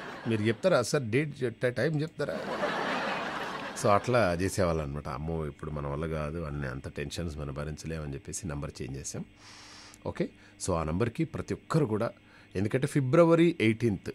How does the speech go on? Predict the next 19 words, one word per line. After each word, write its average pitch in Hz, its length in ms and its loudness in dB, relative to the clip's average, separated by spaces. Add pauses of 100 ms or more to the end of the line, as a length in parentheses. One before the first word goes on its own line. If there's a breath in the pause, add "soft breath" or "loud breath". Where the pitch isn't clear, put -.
(160)
అంటే 104 160 0
ఫిబ్రవరి 127 480 4
ఫోర్టీన్త్ 160 560 4
రోజు, 135 320 4
లేదంటే 101 300 2
ఫిబ్రవరి 123 420 4
థర్టీన్త్ 139 420 4
రోజు 98 320 2 (140)
ప్రైజెస్ 98 400 2
అనౌన్స్ 92 320 -2
చేయడం 85 180 0
జరుగుతుంది. 80 480 -6 (420 loud breath)
థర్టీన్త్ 107 360 2
నుండి 127 340 2 (340 loud breath)
ఫిబ్రవరి 90 400 4
ఎయిటీన్త్ 90 380 0
లోపు 110 200 0
ఎప్పుడైనా 107 480 2
కూడా 123 240 -2